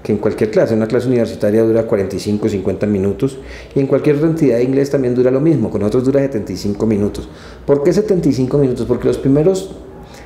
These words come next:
diez minutos son como de calentamiento,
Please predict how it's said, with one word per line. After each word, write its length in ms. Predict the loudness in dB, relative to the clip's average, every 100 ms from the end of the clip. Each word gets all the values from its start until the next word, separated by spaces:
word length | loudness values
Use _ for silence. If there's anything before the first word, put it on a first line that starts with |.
| -10
diez 360 | 0 4 4 4
minutos 560 | 4 4 4 2 0 0
son 100 | -2
como 240 | 0 2
de 100 | 2
calentamiento, 1080 | 0 0 -2 -2 0 2 4 2 0 -6